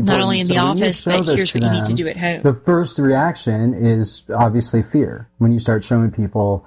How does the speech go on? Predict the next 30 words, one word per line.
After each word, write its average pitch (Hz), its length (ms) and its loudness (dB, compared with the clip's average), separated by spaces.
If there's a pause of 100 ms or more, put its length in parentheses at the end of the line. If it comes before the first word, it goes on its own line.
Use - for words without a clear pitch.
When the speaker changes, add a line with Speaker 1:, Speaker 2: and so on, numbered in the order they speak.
(320)
Speaker 2:
uh, 104 260 2
you 117 80 4
know, 104 140 0
how 110 220 0
vulnerable 110 580 0
they 107 180 2
really 98 320 0
are. 101 420 0 (540)
But 135 400 0 (180)
that, 135 400 2
I 135 140 2
think, 143 180 0
has 127 120 0
been 123 180 2
a 113 40 0
big 127 200 0
mistake 143 540 0
that 120 260 0
InfoSec 123 840 0
as 123 180 2
an 117 80 2
industry 120 440 0
has 113 120 0
been 113 200 2
making 123 400 0
for 104 60 -2
the 110 80 2
last 107 380 0
twenty 107 300 0
years, 101 420 -2